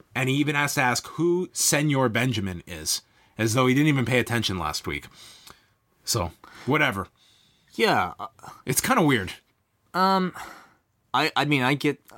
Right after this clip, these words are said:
Speaker 2: do you think, do you think that he's the voice of Vince McMahon in this? Do you believe that? Or, or is it just like, 'cause I just see it as, you know, them antagonizing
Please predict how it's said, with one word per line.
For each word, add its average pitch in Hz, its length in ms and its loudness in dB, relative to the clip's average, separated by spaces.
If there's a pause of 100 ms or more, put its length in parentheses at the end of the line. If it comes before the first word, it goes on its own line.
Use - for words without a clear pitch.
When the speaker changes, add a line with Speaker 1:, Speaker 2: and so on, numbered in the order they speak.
(520)
Speaker 2:
do 156 100 2
you 185 80 4
think, 180 300 0
do 131 160 -2
you 147 80 4
think 143 160 0
that 107 100 2
he's 98 220 -2
the 92 60 -4
voice 90 320 0
of 85 80 -4
Vince 85 180 -4
McMahon 85 380 -2
in 82 240 -4
this? 90 360 -4 (160)
Do 87 80 -2
you 85 60 0
believe 85 340 -2
that? 90 240 0 (560)
Or, 87 400 0 (160)
or 101 240 4
is 101 140 2
it 110 100 0
just 107 240 -4
like, 90 400 -6 (1200)
'cause 110 160 -4
I 170 160 4
just 233 180 -2
see 110 240 4
it 104 60 4
as, 87 540 -4 (100)
you 107 140 -4
know, 95 200 -2
them 101 300 0
antagonizing 98 1200 0